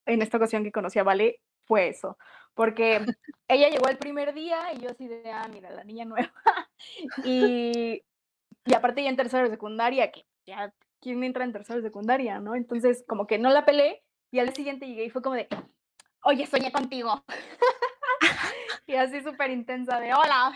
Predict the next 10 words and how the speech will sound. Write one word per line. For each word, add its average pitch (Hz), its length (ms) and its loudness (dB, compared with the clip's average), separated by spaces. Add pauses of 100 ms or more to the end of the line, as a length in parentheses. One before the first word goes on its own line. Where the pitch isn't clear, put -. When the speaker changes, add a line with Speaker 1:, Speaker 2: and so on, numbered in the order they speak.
(160)
Speaker 1:
hay 277 120 -8
que 320 120 -16
ser 302 160 -10
amigas". 277 440 -10 (1300)
¿Cuál 240 200 -2
fue 269 120 -2
tu 269 120 -6
Speaker 2:
<laughs> - 0 -
Sí. 254 140 2
Speaker 1:
reacción? 196 480 -2